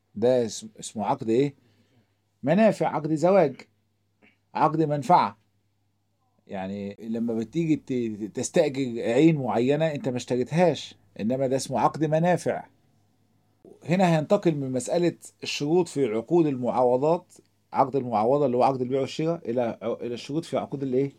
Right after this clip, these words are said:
المنافع، اللي منها عقد الإيه؟ النكاح. النبي عليه الصلاة والسلام قال: "أحق شرط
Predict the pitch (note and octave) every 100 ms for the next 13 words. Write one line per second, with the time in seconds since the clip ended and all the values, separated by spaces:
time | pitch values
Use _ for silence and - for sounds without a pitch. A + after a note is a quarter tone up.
0 | _ _ _ _ _ _ _ _ _ _
1 | B2 B2 B2+ B2 G2+ E2+ - _ _ _
2 | G#2 A2 B2 D3+ D3 D#3 E3+ D#3+ - C3+
3 | C#3 B2 A#2 C#3 C3+ _ _ _ _ -
4 | A2 G#2+ G2 F#2+ - _ _ _ _ _
5 | _ _ _ _ C3+ F#3 F#3+ G#3 G3+ F#3+
6 | F3+ - - G#3 _ D#3 - F#3+ E3